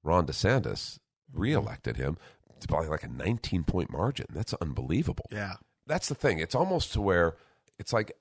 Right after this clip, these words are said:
Speaker 1: it, people don't understand there's a connection between our, these elections we have and then the outcomes that we get.
Speaker 2: <laughs>
Speaker 1: The way these, these people are, and it's not like they're lying to you.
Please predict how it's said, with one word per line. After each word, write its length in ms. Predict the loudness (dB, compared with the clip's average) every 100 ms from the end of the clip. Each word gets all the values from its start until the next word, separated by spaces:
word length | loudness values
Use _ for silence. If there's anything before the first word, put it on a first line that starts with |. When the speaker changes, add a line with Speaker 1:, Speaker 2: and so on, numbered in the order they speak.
| _ -8
Speaker 1:
it, 260 | -8 -2 2
people 280 | 4 4
don't 240 | 2 0 2
understand 380 | 2 2 2 2
there's 160 | 2 0
a 40 |
connection 540 | 0 2 2 2 2
between 500 | 2 4 6 4 2 -2 -2
our, 100 | 0
these 200 | 2 2
elections 480 | 2 0 2 0 0
we 80 | 2
have 340 | 4 6 4 -2 -12 -2
and 140 | 2
then 120 | 2
the 100 | 2 2
outcomes 380 | 0 0 -4 -2
that 140 | -4
we 80 | -6
get. 280 | -8 -8 -10 -16 _ -4
Speaker 2:
<laughs> 80 | 0 0 -2
Speaker 1:
The 220 | 0 4
way 320 | 6 8 8 8
these, 240 | 4 0
these 340 | 0 0 0
people 500 | 0 -4 0 0 0 _
are, 220 | 4 4 0 -12 -2
and 140 | 0 2
it's 120 | 6
not 120 | 6
like 120 | 6
they're 120 | 4
lying 360 | 8 8 8 8
to 60 | 4
you. 180 | 0